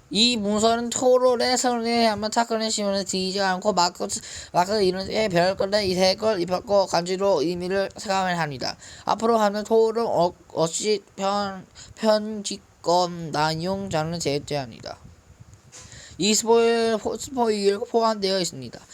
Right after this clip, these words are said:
이 스포는 작품의 인물이 내야 줄거리, 결말을 하는 면도. 타이탄 카메라맨, 가면틀. 가면틀이 뭐냐? 가-, 타이탄 카메라맨,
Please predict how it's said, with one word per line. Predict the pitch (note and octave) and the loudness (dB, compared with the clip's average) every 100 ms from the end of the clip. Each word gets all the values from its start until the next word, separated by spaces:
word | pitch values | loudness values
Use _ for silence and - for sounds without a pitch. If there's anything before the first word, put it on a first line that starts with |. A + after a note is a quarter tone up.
| - | -16
이 | - G3 | -6 -6
스포는 | F#3 G3+ G#3+ | -4 -4 -2
작품의 | F3 F3 G3 G#3 F3 | -2 -2 -4 -4 -4
인물이 | E3+ E3+ F3+ F#3+ | -4 -4 -4 -2
내야 | E3+ E3 | -2 -2
줄거리, | E3 E3+ D3+ F3 | -4 -6 -4 -2
결말을 | F#3 D#3+ D3 E3 | -2 -4 -4 -2
하는 | F3+ F#3+ F#3+ | -2 -4 -6
면도. | D3+ B2 - - _ - - - - - - - - - | -8 -10 -12 -14 _ -20 -20 -18 -20 -20 -20 -20 -20 -4
타이탄 | C4+ C#4+ D4 | -2 0 0
카메라맨, | C#4 B3 B3 B3 A3+ A3 G#3 | 2 2 2 2 2 2 2
가면틀. | F#3+ G#3 A3 F#3+ G3 D#3 - - - | 2 0 0 4 4 4 -2 -16 -14
가면틀이 | - F#3+ A#3+ G#3 G#3 | -4 0 2 4 4
뭐냐? | E3+ D#3 F3 C#3 | 4 2 0 -2
가-, | - E3 - | -8 -16 -8
타이탄 | - A#3+ B3 A#3+ | 0 2 4 2
카메라맨, | A3+ A3 G3+ F3+ C#3 | 0 0 0 0 -2